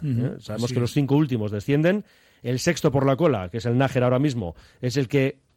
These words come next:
Speaker 2: cuando termine la temporada habrá que calibrar todos los grupos y podría jugar, como decimos, esa eliminatoria
Speaker 1: El mejor
Speaker 2: por
Speaker 1: quinto, el mejor quinto
Speaker 2: Eso
Speaker 1: por la
Speaker 2: es.
Speaker 1: cola de los cinco grupos se libra de
Speaker 2: Se
Speaker 1: todo.
Speaker 2: libra y los otros cuatro,
Speaker 1: Los otros
Speaker 2: eso
Speaker 1: juegan
Speaker 2: es.
Speaker 1: entre ellos una eliminatoria
Speaker 2: Eso
Speaker 1: para
Speaker 2: es.
Speaker 1: descender.
Speaker 2: Entonces,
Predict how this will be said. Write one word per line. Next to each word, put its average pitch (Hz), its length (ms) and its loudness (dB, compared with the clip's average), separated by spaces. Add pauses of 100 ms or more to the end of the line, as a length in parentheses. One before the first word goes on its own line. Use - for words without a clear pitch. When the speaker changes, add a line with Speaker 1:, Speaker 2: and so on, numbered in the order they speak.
(140)
Speaker 2:
cuando 127 240 -2
termine 135 220 0
la 160 100 4
temporada 147 300 2
habrá 131 220 0
que 139 140 -4
calibrar 131 420 0
todos 131 180 0
los 131 140 -2
grupos 123 400 -2 (280)
y 131 100 -6
podría 123 320 0
jugar, 135 280 0
como 113 180 -4
decimos, 107 420 -8 (360)
esa 123 320 0
eliminatoria 123 540 2
Speaker 1:
El 110 80 2
mejor 151 240 0
Speaker 2:
por - 80 -4
Speaker 1:
quinto, 165 420 0 (160)
el 107 100 -6
mejor 113 220 -4
quinto 143 140 2
Speaker 2:
Eso 131 160 2
Speaker 1:
por 143 140 4
la 151 120 2
Speaker 2:
es. 147 60 -4
Speaker 1:
cola 160 400 0
de 120 140 -4
los 117 180 -4
cinco 147 280 -4
grupos 151 380 -4 (140)
se 123 100 -6
libra 147 260 0
de 127 60 0
Speaker 2:
Se 127 80 0
Speaker 1:
todo. 135 80 4
Speaker 2:
libra 165 240 4
y - 20 2
los 147 160 0
otros 127 220 -2
cuatro, 147 240 2
Speaker 1:
Los 151 140 4
otros 135 240 2
Speaker 2:
eso 147 160 0
Speaker 1:
juegan 147 160 2
Speaker 2:
es. 147 100 0
Speaker 1:
entre 147 180 -2
ellos 147 200 -2
una 139 140 0
eliminatoria 135 580 0
Speaker 2:
Eso 127 140 -4
Speaker 1:
para 113 100 -6
Speaker 2:
es. 107 100 -10
Speaker 1:
descender. 110 320 -10 (300)
Speaker 2:
Entonces, 139 480 0